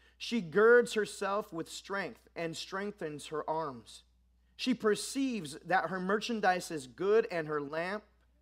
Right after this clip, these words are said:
does not go out by night. She stretches out her hands to the, the distaff,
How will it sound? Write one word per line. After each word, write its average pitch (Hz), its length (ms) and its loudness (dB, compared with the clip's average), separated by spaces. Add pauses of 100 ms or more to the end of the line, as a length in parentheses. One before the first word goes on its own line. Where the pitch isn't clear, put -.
(140)
does 139 280 -2
not 151 360 2
go 165 220 4
out 151 280 0
by 139 140 2
night. 143 380 -4 (680)
She 247 200 0
stretches 262 580 0
out 220 280 6
her 190 160 -4
hands 190 500 -6
to 190 180 -10
the, 156 240 -6 (480)
the 160 220 0
distaff, 143 720 -6